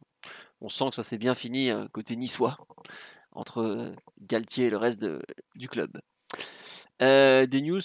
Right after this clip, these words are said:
pour Carry et les Allemands qui veulent encore nous piller. Bah, écoutez, on a fait un article assez complet dessus, euh, ce matin sur le site, donc, euh, globalement, il y a un, je crois qu'il y a un rendez-vous prochainement prévu. Et, euh,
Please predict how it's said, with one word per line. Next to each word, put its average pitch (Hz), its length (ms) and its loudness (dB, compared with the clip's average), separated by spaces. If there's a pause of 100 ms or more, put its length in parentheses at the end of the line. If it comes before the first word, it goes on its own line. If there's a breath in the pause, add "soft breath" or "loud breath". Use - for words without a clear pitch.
pour - 140 -6
Carry 165 400 2
et 147 60 2
les 135 180 0
Allemands 147 240 2
qui 139 160 -6
veulent 127 140 2
encore 156 240 0
nous 151 100 -2
piller. 160 320 -2
Bah, 117 140 0
écoutez, 117 340 -6
on 123 80 -4
a 110 80 -4
fait - 140 -10
un 113 80 -4
article 113 420 -6
assez 113 240 -6
complet 123 320 -2
dessus, 123 400 -4
euh, 113 240 -4
ce 117 160 -6
matin 117 420 -2
sur 117 200 -4
le 110 100 -2
site, 143 300 -8
donc, 110 240 -10
euh, 104 40 -10
globalement, 104 540 -2
il 113 60 -4
y - 20 -6
a 92 60 -4
un, 78 320 -8
je - 80 -18
crois - 100 -10
qu'il - 160 -14
y 113 40 -10
a 110 40 -12
un 113 60 -12
rendez-vous 113 400 -12
prochainement 113 520 -10
prévu. 113 560 -14 (760 loud breath)
Et, 110 180 2
euh, 95 400 -2